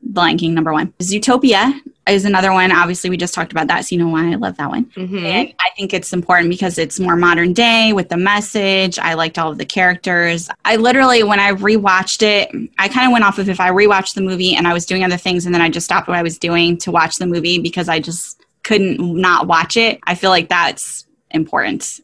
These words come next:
Speaker 1: And Zootopia
Speaker 2: Yes.
Speaker 1: is one that I, I can't do other things because I'm just like, "No, I gotta watch it 'cause this part's coming
Speaker 2: <laughs>
Speaker 1: up." And it's great. Great message, funny, all of it.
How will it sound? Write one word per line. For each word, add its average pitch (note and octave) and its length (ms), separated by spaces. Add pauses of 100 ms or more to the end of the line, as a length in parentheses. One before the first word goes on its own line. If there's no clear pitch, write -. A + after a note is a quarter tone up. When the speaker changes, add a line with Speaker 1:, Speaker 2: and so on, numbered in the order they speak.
Speaker 1:
And F3+ 140
Zootopia F#3 320
Speaker 2:
Yes. D#3+ 160
Speaker 1:
is D#3 60
one E3+ 120
that - 120
I, F3 260
I - 20
can't G3 200
do G3 100
other E3+ 180
things E3+ 340
because - 260
I'm E3 140
just E3 160
like, E3 140
"No, F3 180
I D#3+ 80
gotta F3+ 180
watch F3 220
it C#3+ 80
'cause E3+ 140
this E3+ 180
part's C4 280
coming F3 240
Speaker 2:
<laughs> - 40
Speaker 1:
up." - 140 (120)
And - 200
it's F3 180
great. - 500
Great F#3+ 200
message, E3+ 460
funny, E3 500
all D#3+ 120
of D3 100
it. - 180